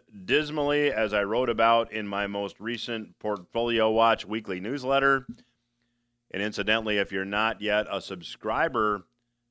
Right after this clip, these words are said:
to the Portfolio Watch newsletter, there's no reason not to be. It is a free weekly newsletter.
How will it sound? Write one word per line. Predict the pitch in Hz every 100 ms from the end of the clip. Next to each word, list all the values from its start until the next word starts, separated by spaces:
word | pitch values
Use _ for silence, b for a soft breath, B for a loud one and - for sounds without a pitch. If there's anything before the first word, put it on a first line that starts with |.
| -
to | 175
the | 214
Portfolio | 151 123 98 117 113 104
Watch | 101 101 95
newsletter, | 98 104 90 101 110
there's | 107 101
no | 120
reason | 147 147 113 101
not | 104 143 -
to |
be. | 92 101 107
It | 101
is | 95
a | 98
free | - - 170
weekly | 170 147 120 107
newsletter. | 113 110 98 95 98 95